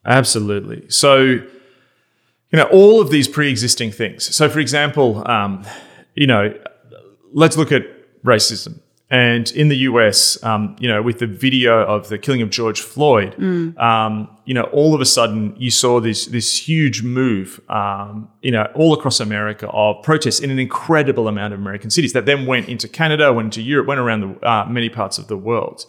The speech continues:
Speaker 1: And what's really interesting, it's not like, it had, you know, a number of people sort of like, you know, sending me messages and like, you know, "Everyone's talking about racism now." Well, it's, it's not like racism wasn't an issue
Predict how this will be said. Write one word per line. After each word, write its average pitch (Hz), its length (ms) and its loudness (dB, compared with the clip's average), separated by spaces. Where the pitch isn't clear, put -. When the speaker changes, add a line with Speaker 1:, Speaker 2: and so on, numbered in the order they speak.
Speaker 1:
And 160 220 4
what's 233 160 0
really 202 180 2
interesting, 165 300 -2
it's 123 180 -2
not 156 260 -2
like, 139 140 0
it 143 80 -2
had, 185 300 0
you 156 80 -4
know, 127 180 0
a 120 80 -2
number 143 260 -2
of 139 120 -2
people 131 240 -4
sort 113 200 -4
of 110 180 -6
like, 104 380 -4
you 135 80 -2
know, 117 80 2
sending 135 260 2
me - 80 -
messages 113 340 -6
and 110 80 -10
like, 107 200 -8
you 123 40 -2
know, 110 100 -4
"Everyone's 143 280 -2
talking 127 160 -2
about 107 100 0
racism 113 420 -4
now." - 60 -14
Well, 143 220 -2
it's, - 240 0
it's 165 140 0
not 190 260 2
like 160 220 2
racism 123 680 0
wasn't 117 360 -2
an 107 100 -4
issue 104 400 -8